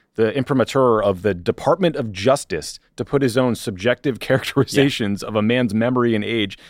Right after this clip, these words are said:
Speaker 1: into this non-charging document. It's
Speaker 2: No,
Speaker 1: an outrageous
Speaker 2: it,
Speaker 1: thing to do.
Speaker 2: I, I agree. It's just sort of, I, I think the way, like, I, it's a,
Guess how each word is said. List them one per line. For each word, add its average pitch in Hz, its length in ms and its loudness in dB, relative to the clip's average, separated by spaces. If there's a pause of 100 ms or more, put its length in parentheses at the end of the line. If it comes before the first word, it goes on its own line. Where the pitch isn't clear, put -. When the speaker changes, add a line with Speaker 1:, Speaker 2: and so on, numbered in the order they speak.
(160)
Speaker 1:
into 143 280 2
this 113 240 -2 (140)
non-charging 113 840 0
document. - 460 -14
It's - 60 -2
Speaker 2:
No, - 120 6
Speaker 1:
an 156 120 0
outrageous 110 640 0
Speaker 2:
it, 180 80 6
Speaker 1:
thing 98 160 2
to 76 100 -10
do. 78 140 -6 (140)
Speaker 2:
I, 185 100 2
I 196 180 -2
agree. 208 220 2
It's 165 140 -2
just 202 100 -4
sort 196 140 0
of, 156 180 -2
I, 156 140 -2
I 151 120 -2
think 185 160 -6
the 185 80 -2
way, 151 220 0 (140)
like, 131 200 -4 (360)
I, - 60 -6 (1200)
it's 160 160 -2
a, 165 140 2